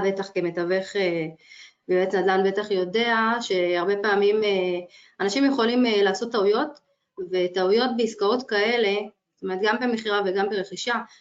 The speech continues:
עסקאות כאלה יכולות לעלות הרבה מאוד כסף. זה לא כמו שאתה קונה,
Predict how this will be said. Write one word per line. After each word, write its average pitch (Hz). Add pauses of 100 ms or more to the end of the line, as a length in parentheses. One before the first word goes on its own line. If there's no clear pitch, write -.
(120)
עסקאות 226
כאלה 240
יכולות 214
לעלות 214
הרבה 190
מאוד 196
כסף. 208 (100)
זה 175
לא 190
כמו 233
שאתה 202
קונה, 190